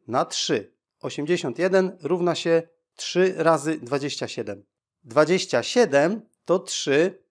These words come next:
razy dziewięć. Dziewięć to trzy razy trzy. Czyli osiemdziesiąt jeden to trzy do potęgi czwartej, albo inaczej trzy pomnożone przez siebie trzykrotnie.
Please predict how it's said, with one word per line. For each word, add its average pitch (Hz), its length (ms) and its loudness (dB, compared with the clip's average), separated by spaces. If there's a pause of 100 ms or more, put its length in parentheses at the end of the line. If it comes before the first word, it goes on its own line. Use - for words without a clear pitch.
(200)
razy 127 300 -2
dziewięć. 120 640 2 (320)
Dziewięć 185 640 2 (240)
to 214 120 0
trzy 175 640 -2
razy 139 320 0
trzy. - 440 -8 (580)
Czyli 156 500 0 (120)
osiemdziesiąt 160 720 -4
jeden 135 420 2 (200)
to - 120 -4
trzy - 420 -2
do 135 140 -2
potęgi 160 480 -2
czwartej, 135 720 0 (360)
albo 131 220 -2
inaczej 165 420 0
trzy 214 540 0 (140)
pomnożone 170 540 4
przez 151 240 -8
siebie 180 500 0 (180)
trzykrotnie. 139 680 2